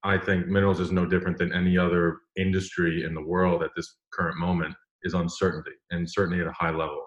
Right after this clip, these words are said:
And what that translates to the minerals buyer is, "I can't really put any value on undeveloped acreage right now. Um, I don't know if a permit, if a permit's been filed, I don't really know if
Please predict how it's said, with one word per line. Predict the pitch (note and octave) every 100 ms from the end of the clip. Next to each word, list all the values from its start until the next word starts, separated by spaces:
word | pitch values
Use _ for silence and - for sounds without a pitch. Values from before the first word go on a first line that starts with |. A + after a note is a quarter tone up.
| -
And | E2+ E2+ D#2+ _ _ _ -
what | G2
that | G2 -
translates | G#2+ G#2 F#2+ F#2+ F#2 - -
to | E2+
the |
minerals | E2 G2 G#2 F#2 E2+
buyer | E2 D#2 D#2 D#2+ C#2
is, | E2+ D#2 - _ F#2
"I | F#2+
can't | F2 G2 F#2 F2+ F2+ - E2+
really | F#2 F#2+ F2+ F2+
put | F#2+
any | F2 E2+
value | E2+ E2 E2 D#2+
on | D#2+
undeveloped | D#2+ D#2 D#2 D#2+ D#2 - -
acreage | D2+ D2+ -
right | D2 D2
now. | C2+ C2 - D#2
Um, | D#2 D#2 -
I | F2
don't | F2 F2+
know | E2+ E2 E2+ E2 -
if | F#2+
a | -
permit, | - G2+ G2 G2 F#2+ F#2
if | F2+
a | E2+
permit's | - A2 G2+
been | F#2 F2+
filed, | - G#2 G#2 G#2 G#2 G2+ - -
I | F#2+
don't | G2
really | F#2 F2+
know | F2+ F2
if | E2+